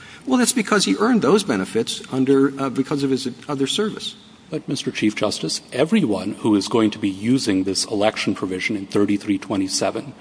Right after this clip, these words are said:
Speaker 2: is going to be entitled to both sets of benefits. And this follows from the text of thirty-three twenty-seven A one and A two. A two states that in order to use this election mechanism,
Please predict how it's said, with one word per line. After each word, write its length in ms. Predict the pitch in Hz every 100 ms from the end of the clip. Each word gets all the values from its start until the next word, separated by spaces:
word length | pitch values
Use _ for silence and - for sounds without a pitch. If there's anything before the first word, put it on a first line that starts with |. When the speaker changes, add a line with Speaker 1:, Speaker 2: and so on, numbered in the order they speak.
| - - - -
Speaker 2:
is 280 | 143 151
going 240 | - 113 104
to 80 | -
be 140 | 113
entitled 480 | 110 - 98 95 -
to 80 | -
both 280 | 98 95
sets 240 | - 95 -
of 120 | 98
benefits. 540 | 135 151 - - - - - -
And 140 | - 104
this 120 | 143
follows 400 | - 92 92 131
from 200 | - 98
the 60 | 101
text 440 | - 98 - - -
of 240 | 98 - - - - -
thirty-three 420 | 107 104 101 104 95
twenty-seven 580 | - 101 95 95 101 110
A 180 | 104 98
one 380 | 92 92 104 113
and 140 | 104
A 180 | 104 101
two. 340 | - 156 - - - - - -
A 160 | 117 143
two 320 | - 95 120
states 400 | - - 95 -
that 140 | 104 101
in 160 | 101
order 220 | 110 104
to 160 | 101 101
use 340 | 101 120 139
this 160 | 120 -
election 420 | 98 101 - 107
mechanism, 560 | 104 101 101 104 104